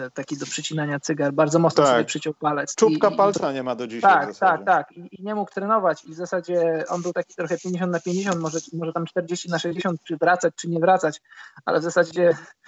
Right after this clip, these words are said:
Speaker 1: ucinając sobie kawałek palca, uciął sobie drogę powrotu do N B A. Choć w sumie później okazało się, że jednak nawet bez kawałka palca można grać, no ale w za-, w zasadzie pewnie,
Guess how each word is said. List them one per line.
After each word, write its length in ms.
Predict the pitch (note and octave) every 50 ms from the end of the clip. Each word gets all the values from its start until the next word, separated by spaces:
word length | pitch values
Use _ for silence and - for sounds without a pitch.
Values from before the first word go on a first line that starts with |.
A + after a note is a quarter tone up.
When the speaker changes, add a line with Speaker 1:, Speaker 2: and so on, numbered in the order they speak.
| - - - _ _ -
Speaker 1:
ucinając 640 | - - - G#3 G#3 F#3+ - G#3 G#3 G3+ G3 F#3+ F#3
sobie 180 | - F#3 F#3+ F#3
kawałek 260 | F#3+ F3+ F3+ E3+ -
palca, 280 | - F3+ F3+ - F#3
uciął 280 | - - F3 - F#3 E3
sobie 240 | - F3 E3+ F3 D#3+
drogę 240 | E3 E3 D#3+ D#3+ D3
powrotu 360 | - D3+ E3+ E3+ E3+ E3+ D3+
do 100 | D3+ C#3+
N 80 | D3
B 80 | D3 D3 C#3+ D3
A. 20 |
Choć 160 | - F4+ - -
w 40 |
sumie 240 | - - - A#3+ G3+
później 380 | - - G#3+ - G#3+ G#3 F3 D#3 -
okazało 420 | - F#3+ - G3+ F#3 G#3 G3+ G3 F#3+
się, 120 | G3 F#3+
że 100 | F3 G3+
jednak 220 | G3 F#3 F#3+ F#3+ F#3
nawet 280 | F#3+ F#3 F#3 F#3+ F3+
bez 140 | F3+ F3 -
kawałka 340 | - F3 F#3 F3 E3+ - F3+
palca 340 | F#3 F#3+ G3+ G3 F3+ F#3 E3
można 240 | D#3+ D#3 - D#3
grać, 220 | D3 D3+ D3 C#3 -
no 80 | D#3+
ale 120 | D#3+ D#3+ D#3+
w 60 | D#3+
za-, 100 | E3+ E3+
w 120 | E3 D#3
zasadzie 340 | D#3+ E3+ E3 F3+ D#3 E3 E3
pewnie, 300 | - E3+ D#3 E3 E3 D#3